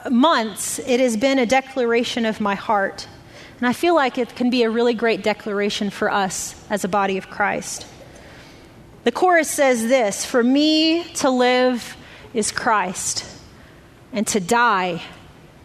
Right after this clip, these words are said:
is gain." What does it mean for you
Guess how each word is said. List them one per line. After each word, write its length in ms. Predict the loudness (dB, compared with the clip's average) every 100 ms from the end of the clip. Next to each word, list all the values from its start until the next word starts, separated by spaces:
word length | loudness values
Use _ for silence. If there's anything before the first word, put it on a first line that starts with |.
| -6
is 180 | -4 -2
gain." 420 | -4 -4 -4 -8 -12 -20 -20 -20 -20 -20 -20 -20 -20 -20 -20 -20 -20 -20 -20 -20 -20 -4
What 100 | 0
does 140 | 2
it 120 | 4 4
mean 440 | 4 4 4 2
for 180 | 2 0
you 580 | 4 2 4 2 0